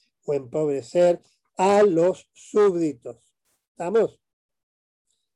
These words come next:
¿Queda claro? ¿Mm? Y debe respetar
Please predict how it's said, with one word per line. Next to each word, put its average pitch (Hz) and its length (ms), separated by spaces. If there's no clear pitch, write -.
¿Queda 135 260
claro? 202 480
¿Mm? 147 140
Y 165 100
debe 147 200
respetar 190 720